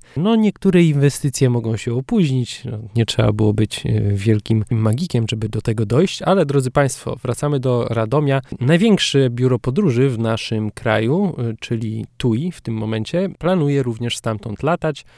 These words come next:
w sezonie czarterami, oczywiście do Antalii chociażby. Wcześniej sprzedaż z tego lotniska wprowadziły tak samo, y, Itaka czy Neckera. Zainteresowanie pojawiło się również ze strony Coral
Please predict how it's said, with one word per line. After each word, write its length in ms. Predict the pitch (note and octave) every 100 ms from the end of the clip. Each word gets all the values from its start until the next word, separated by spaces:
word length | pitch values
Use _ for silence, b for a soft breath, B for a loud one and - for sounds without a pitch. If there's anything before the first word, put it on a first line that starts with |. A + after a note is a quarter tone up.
| B -
w 80 |
sezonie 500 | - A3 F3 E3+ E3 D3+
czarterami, 680 | - C3+ - A#2 C#3 C3+ C3
oczywiście 800 | - A#2 A#2+ - A#2+ A2 G#2+ G#2
do 360 | A2 G#2+ E3+ -
Antalii 440 | B2+ B2 A#2 A2
chociażby. 600 | A2+ A#2 A2+ A2 A2+ E3+ - E3
Wcześniej 340 | D#3+ C3+ A2+ -
sprzedaż 380 | - F#3 B2
z 40 | -
tego 200 | A2+ G#2+
lotniska 360 | G2+ D#3+ -
wprowadziły 440 | G#2+ G#2+ G2+ G#2+ G#2
tak 200 | A#2 -
samo, 440 | G#2 G#2 G#2+ G#2+
y, 220 | G#2+ A2 A#2+
Itaka 400 | - G3+ F#3+ C3+
czy 160 | -
Neckera. 440 | A2 A2 D#3+ D3 C3 B -
Zainteresowanie 920 | G2+ D3+ D3+ B2+ A2+ A#2 A#2+ A#2+ A#2
pojawiło 460 | A#2 G#2+ G#2+ A2
się 160 | G#2+ A2
również 300 | G#2+ A2 G2+
ze 60 | G#2
strony 540 | - G#2+ G2+ G2 G2
Coral 280 | D3+ C#3 G#2+